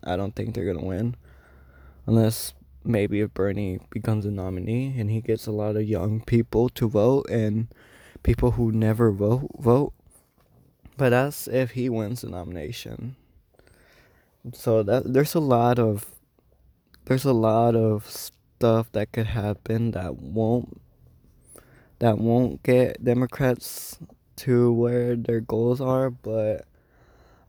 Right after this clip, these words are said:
I have some hope. And hopefully they'll get their chance and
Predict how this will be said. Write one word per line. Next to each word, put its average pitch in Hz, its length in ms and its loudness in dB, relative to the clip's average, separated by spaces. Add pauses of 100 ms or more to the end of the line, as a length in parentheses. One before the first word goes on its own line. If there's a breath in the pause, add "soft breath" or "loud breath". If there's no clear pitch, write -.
(140)
I 131 140 4
have 143 340 4
some 120 320 4
hope. 107 300 4 (800)
And 113 280 -4
hopefully 120 840 -4 (1040)
they'll 117 460 4
get 113 320 -4
their 107 140 0
chance - 680 -6
and 98 420 -8